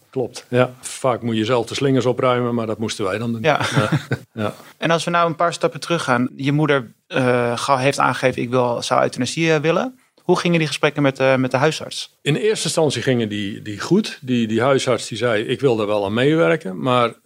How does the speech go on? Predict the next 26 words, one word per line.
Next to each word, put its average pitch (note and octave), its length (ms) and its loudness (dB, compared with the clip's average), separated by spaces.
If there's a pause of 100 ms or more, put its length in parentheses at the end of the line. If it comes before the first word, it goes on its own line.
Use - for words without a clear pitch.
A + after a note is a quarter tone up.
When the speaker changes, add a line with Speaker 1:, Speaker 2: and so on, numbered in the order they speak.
(300)
Speaker 1:
die B2+ 200 -2
is C3 200 0
op - 240 -12
enig F3 280 0
moment, D#3+ 500 0 (100)
ehm, G#2+ 300 -6 (880)
na A#2 140 -10
een G2+ 80 -6
maand A2+ 280 2
of A2 100 -4
twee, A2+ 420 -4 (1080)
is - 160 -6
die - 120 0
afgehaakt. F#2+ 560 -4 (180)
Die A2 240 -6
zei, A#2 160 2
"Nee," G#2 280 0
hij A2 160 -2
zegt, G#2+ 180 -10
"ik, A#2 160 -12 (120)
ik B2 160 -6 (180)
kan C3 180 4
het A2 140 0
echt - 280 -2
niet. G2 260 -10
Ik, A2+ 160 -8